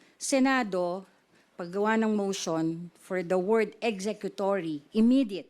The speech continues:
executory, ano ho sa palagay po ninyo ang, para ho mas maintindihan namin,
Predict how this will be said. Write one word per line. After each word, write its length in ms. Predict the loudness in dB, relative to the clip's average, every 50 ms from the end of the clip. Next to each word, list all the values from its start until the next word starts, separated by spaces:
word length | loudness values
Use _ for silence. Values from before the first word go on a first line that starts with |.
| _ _ -16
executory, 800 | -16 -14 -12 -12 -12 -12 -14 -14 -12 -12 -10 -10 -10 -10 -14 -16 -18 _ _ _ -20 -20 -20 -20 -20 -20 _ _ _ 2
ano 160 | 4 4 6 6
ho 160 | 4 2 2
sa 160 | 0 -4 -2
palagay 320 | -2 -2 -2 -2 -4 -4
po 160 | -6 -6 -8 -6
ninyo 480 | -6 -6 -6 -6 -8 -8 -10 -10 -12 -12 -12
ang, 560 | -10 -10 -10 -10 -10 -12 -12 -14 -16 -18 -20 _ _ _ _ _ _ _ _ _ _ _ _ -20 -20 -20 -20 -20 -20 -8
para 240 | _ 0 0 2 2
ho 80 | 2 2
mas 240 | 0 -2 -2 -2
maintindihan 640 | -4 -4 -4 -6 -8 -6 -6 -6 -6 -6 -8 -8 -10
namin, 400 | -10 -12 -14 -14 -16 -16 -16 -16